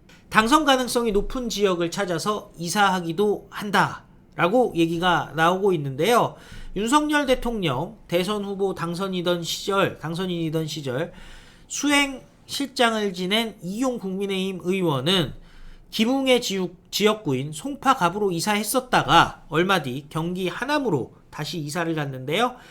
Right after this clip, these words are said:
하남의 인구가 늘어 분구가 유력한데 이를 노리고 움직이는 것이다 라는 말이 나오고 있습니다. 지금 연동형 비례대표제가 결국에는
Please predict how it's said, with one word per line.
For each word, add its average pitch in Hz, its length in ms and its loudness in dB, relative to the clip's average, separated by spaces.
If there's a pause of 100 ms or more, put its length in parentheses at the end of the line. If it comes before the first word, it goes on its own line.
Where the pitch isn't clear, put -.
(200)
하남의 269 460 0
인구가 220 360 2
늘어 180 260 0
분구가 202 460 0
유력한데 156 720 -4
이를 202 340 0
노리고 180 540 0
움직이는 175 520 -4
것이다 147 560 0 (120)
라는 180 400 -6
말이 160 480 -2 (320)
나오고 160 640 2
있습니다. 147 560 -2 (720)
지금 254 800 4 (420)
연동형 254 680 2
비례대표제가 147 1400 0 (1080)
결국에는 247 800 0